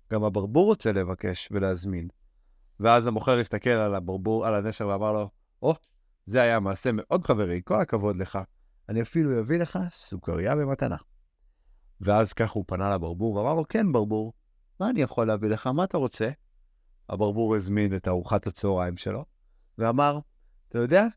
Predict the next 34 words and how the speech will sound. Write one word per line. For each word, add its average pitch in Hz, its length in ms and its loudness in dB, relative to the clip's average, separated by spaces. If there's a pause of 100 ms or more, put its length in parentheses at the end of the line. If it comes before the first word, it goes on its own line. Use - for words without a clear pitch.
(400)
אני 127 100 -2
רוצה 147 240 0
גם 190 160 2
להזמין 131 440 2
משהו 143 320 -2
לחבר'ה 107 680 -2
של 87 180 -4
הנשר. 98 400 -4 (600)
הם 139 100 0
נראים 208 260 2
לי 226 60 2
חברים 156 380 2
ממש 147 280 0
טובים, 123 380 -2 (480)
ואני 151 240 0
גם 185 140 4
רוצה 180 240 0
שיהיו 135 220 -2
חברים 127 360 0
של 131 140 -2
החבר'ה 117 380 -4
שבאו 98 600 -2
איתי." 110 220 -2 (1160)
אז 95 80 -4
הוא 98 80 0
אמר, 117 140 4
"אתה 110 120 0
יודע 120 200 4
מה? 180 140 0 (320)
אני 101 160 -4
יכול 123 280 2
לתת 135 220 0
לך 147 240 -2
משהו 156 320 -2